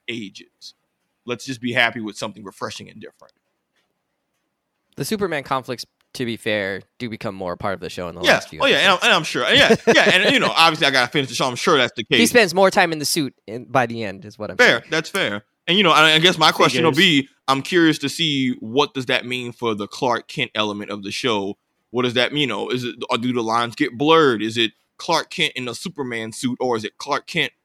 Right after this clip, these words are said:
Speaker 1: becoming Superman, if that makes sense? You know, like, is he Clark Kent in the
Speaker 3: Yeah.
Speaker 1: suit, or does he actually put on that Superman persona? Even the parts now we see him fighting as Superman, he's Clark Kent in a Superman suit. He's not Superman in a Superman suit. So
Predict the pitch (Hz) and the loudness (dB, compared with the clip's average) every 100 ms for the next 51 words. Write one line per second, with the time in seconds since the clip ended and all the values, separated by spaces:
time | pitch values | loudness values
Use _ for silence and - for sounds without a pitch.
0 | _ - 123 - 160 139 123 120 - 165 | _ -12 -10 -2 0 0 -6 -8 -8 -6
1 | 117 113 120 98 98 101 90 92 - 101 | -6 -4 -4 -4 -8 -8 -8 -12 -14 -16
2 | - 120 117 120 110 104 _ _ _ 147 | -12 -8 -4 0 0 0 _ _ _ 0
3 | 151 - 190 175 131 113 - 92 117 233 | 0 0 2 2 2 2 2 -2 -2 4
4 | 269 - 156 143 131 143 139 139 135 - | 4 4 4 4 0 2 2 2 -2 -2
5 | 160 147 127 - 165 131 127 123 - 110 | 0 0 -4 -6 -10 -8 -8 -8 -10 -4
6 | 180 180 95 76 _ _ - - 175 269 | -2 -2 -4 -12 _ _ -20 -4 4 4
7 | 208 151 190 165 139 185 180 135 160 143 | 4 2 2 2 2 4 4 2 0 -2
8 | 120 151 135 117 - 277 123 117 110 107 | 2 0 0 -6 -8 -8 -4 -2 -2 -4
9 | - _ 226 214 - 190 - 180 123 113 | -8 _ -4 -2 0 0 0 -4 -4 -6
10 | - 110 120 110 104 - 117 - 160 131 | -8 -6 -6 -6 -6 -6 -6 -6 -8 -2
11 | 151 123 - 208 143 120 107 104 101 - | 0 0 -2 -6 -4 -6 -8 -10 -14 -16
12 | - 85 85 - - 98 - 117 101 | -18 -20 -20 -18 -16 -16 -8 -6 -4